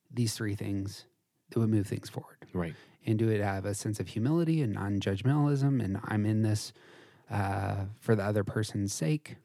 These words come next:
Speaker 1: and that's an act of creation.
Speaker 2: Right.
Speaker 1: Anyway,
Speaker 2: There's
Speaker 1: thoughts?
Speaker 2: this, there's this concept within Christianity. It's, it's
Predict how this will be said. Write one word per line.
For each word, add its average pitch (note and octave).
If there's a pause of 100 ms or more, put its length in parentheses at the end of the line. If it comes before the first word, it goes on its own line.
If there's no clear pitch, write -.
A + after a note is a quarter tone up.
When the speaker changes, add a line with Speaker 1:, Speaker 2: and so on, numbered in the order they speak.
(260)
Speaker 1:
and C3
that's A2
an G#2
act F#2+
of G#2
creation. -
Speaker 2:
Right. F2 (960)
Speaker 1:
Anyway, G#2
Speaker 2:
There's G#2
Speaker 1:
thoughts? -
Speaker 2:
this, -
there's F#2+
this F2+
concept F#2+
within E2+
Christianity. E2+
It's, -
it's -